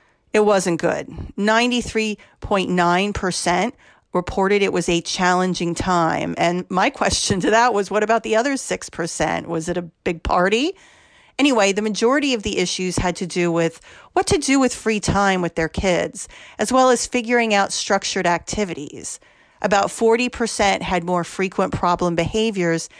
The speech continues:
and this predicted more disruptive and intense problems. So what did families need? Families needed more health care and medical support,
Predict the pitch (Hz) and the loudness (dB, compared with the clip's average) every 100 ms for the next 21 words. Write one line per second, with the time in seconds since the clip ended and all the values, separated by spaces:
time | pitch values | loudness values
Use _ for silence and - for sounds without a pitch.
0 | - - - 240 254 349 415 - - 302 | -20 -20 -2 0 4 2 2 -2 -6 -4
1 | - 330 - 233 214 208 214 202 202 - | 0 -2 2 2 2 0 0 0 -4 -4
2 | 185 214 339 - 190 175 170 - 185 185 | -2 0 0 0 0 0 -2 -4 -2 -4
3 | - - 240 285 - - 156 - - - | -6 -2 0 0 -4 -2 -2 -2 -4 -8
4 | - - - _ _ _ _ _ - 262 | -10 -14 -16 _ _ _ _ _ -2 2
5 | 247 254 269 254 240 233 226 190 202 208 | 2 2 0 0 0 0 -2 0 0 0
6 | 262 359 - _ _ _ _ 269 339 381 | 0 -2 -6 _ _ _ _ 2 4 4
7 | 294 269 269 254 220 247 269 233 262 311 | 4 2 2 2 2 2 2 2 2 0
8 | - 208 190 190 196 254 311 196 - 180 | -6 -2 -2 -2 0 -2 -2 -6 -6 -10
9 | - 175 170 | -6 -4 -4